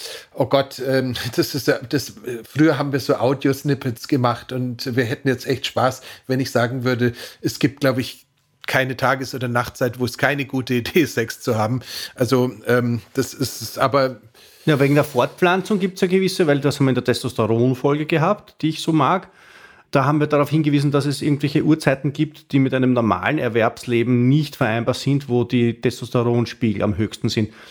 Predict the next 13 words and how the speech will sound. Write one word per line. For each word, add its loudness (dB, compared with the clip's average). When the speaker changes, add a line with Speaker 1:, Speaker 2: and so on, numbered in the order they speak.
Speaker 2:
Aber 2
jetzt 0
frage 0
ich -8
ja, 2
ist -8
es -10
Sex -2
zu 2
haben, 2
dem, 2
dem 2
Einschlafen 0